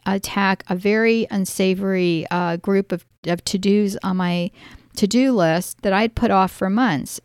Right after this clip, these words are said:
And it was about, you know, realizing that we're not gonna live forever.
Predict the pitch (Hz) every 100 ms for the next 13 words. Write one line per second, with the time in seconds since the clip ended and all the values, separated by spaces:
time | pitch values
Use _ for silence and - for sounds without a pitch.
0 | - 202 202 - 254 262 233 - - -
1 | _ - 233 208 202 202 - 226 190 170
2 | 180 202 233 214 196 196 190 196 175 -
3 | 185 190 202 202 190 185 - 185 - 196
4 | 185 175 190